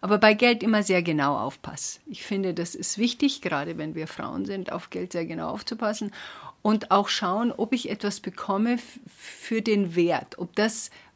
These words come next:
was mir da gegeben wird, auch dem Wert entspricht, wie ich das brauche.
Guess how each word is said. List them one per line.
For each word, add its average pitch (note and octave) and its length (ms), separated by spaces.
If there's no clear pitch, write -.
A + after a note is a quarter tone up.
was G3+ 300
mir G#3 180
da F3 220
gegeben F#3+ 500
wird, G3+ 320
auch F3+ 140
dem E3+ 300
Wert F3+ 280
entspricht, - 540
wie E3 60
ich - 160
das - 160
brauche. - 460